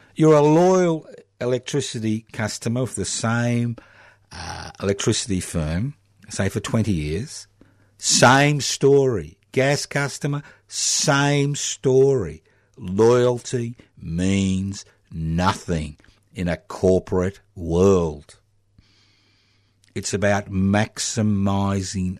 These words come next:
profits. That's what it's about. Loyalty means nothing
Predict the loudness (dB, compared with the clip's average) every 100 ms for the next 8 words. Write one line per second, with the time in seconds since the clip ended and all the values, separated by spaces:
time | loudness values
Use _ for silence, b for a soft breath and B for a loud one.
0 | -14 -18 -6 -6 -6 -10 -14 _ -14 -12
1 | -14 -16 -18 -20 _ _ b b b b
2 | b -2 -2 -2 0 0 0 -2 0 -2
3 | -2 -6 -14 _ _ _ _ _ _ _
4 | _ _ _ 0 6 8 8 6 4 0
5 | -2 -4 -6 -4 0 2 2 0 -2 -6
6 | -10 -16 _ _ -8 -4 -2 -2 -2 -4
7 | -4